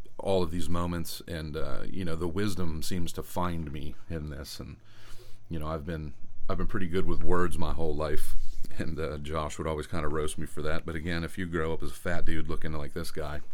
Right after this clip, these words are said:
you gotta learn how to speak. You know what I mean? You gotta stand apart in that level. So we're just gonna continue moving forward. And, uh,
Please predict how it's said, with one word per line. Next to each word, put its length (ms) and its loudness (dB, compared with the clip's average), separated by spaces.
you 100 -8
gotta 160 -6
learn 180 -8
how 80 -8
to 60 -10
speak. 380 -16
You 60 -14
know 80 -10
what 40 -6
I 40 0
mean? 180 0
You 100 -6
gotta 100 -8
stand 220 -10
apart 300 0
in 60 -2
that 160 0
level. 220 -2
So 320 -12
we're 140 -14
just 160 -8
gonna 160 -6
continue 460 -8
moving 260 -2
forward. 320 6
And, 340 2
uh, 260 0